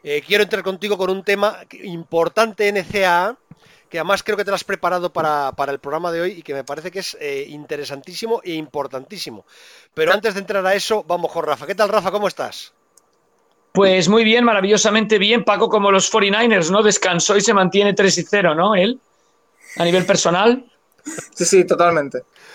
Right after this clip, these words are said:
Speaker 1: Oye, ¿tienes alguna novedad de la, la, la llegada de los Raiders, de los prime-, los primeros días allí? ¿Qué ha pasado?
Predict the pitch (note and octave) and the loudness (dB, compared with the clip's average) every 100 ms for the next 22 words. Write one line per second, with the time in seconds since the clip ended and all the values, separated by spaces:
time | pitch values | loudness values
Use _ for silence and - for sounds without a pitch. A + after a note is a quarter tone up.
0 | - - _ F3+ G3 F#3+ E3 F3+ F#3+ G3+ | -20 -20 _ 2 6 4 4 2 4 4
1 | G#3 G#3 G3+ G3 G3+ B3+ A3 F#3+ F#3 F3+ | 6 8 8 6 6 6 6 6 6 6
2 | F3+ D#3+ D#3+ D#3+ D3 D#3 E3+ G3 F#3+ E3+ | 4 2 -4 -2 0 2 4 6 6 4
3 | E3+ G#3 G#3 F#3+ D#3+ E3 D3+ E3+ F#3 F3 | 6 6 6 2 0 -2 -4 -4 -2 -2
4 | E3+ D#3+ D3 D#3 F3+ F3 F3+ D#3+ E3+ G3+ | 0 -4 -4 -4 0 0 0 0 0 -2
5 | G3 F#3 F3+ D#3 G3 F#3+ | 0 0 0 2 4 4